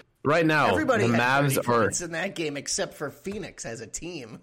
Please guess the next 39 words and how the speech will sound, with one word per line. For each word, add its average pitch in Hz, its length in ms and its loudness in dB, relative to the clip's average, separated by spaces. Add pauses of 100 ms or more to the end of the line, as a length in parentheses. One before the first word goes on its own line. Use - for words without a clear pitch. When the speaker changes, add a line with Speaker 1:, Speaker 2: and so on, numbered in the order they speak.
(200)
Speaker 2:
<laughs> - 400 -8
Fucking - 560 0
Speaker 1:
That's - 180 -4
true. 233 140 -2
Speaker 2:
losers. 254 600 0
<laughs> - 260 -12 (280)
Speaker 1:
Right 160 320 4
now, 151 540 4
the 143 240 2
Mavericks 139 500 4
are 143 120 4
seven 139 600 2
for 135 200 2
thirty-one 123 760 4
from 95 240 0
three 95 340 2
in 85 120 2
this 80 160 -2
game. 78 360 0 (280)
Speaker 2:
Ouch. 123 220 -10
Speaker 1:
Twenty-two 147 440 2
percent. 107 540 0
That's 127 340 2
not 135 280 2
gonna 120 180 2
do 107 240 2
it, 85 80 0
man. 87 320 0 (440)
Not 110 240 2
gonna 101 180 0
Speaker 2:
Well, 82 40 -4
Speaker 1:
do 85 180 2
it. 80 60 2
Speaker 2:
Curry 196 160 -6
was 165 240 -4
Speaker 1:
Uh, 90 360 0
Speaker 2:
one - 120 -16
for - 160 -8
six, - 800 -10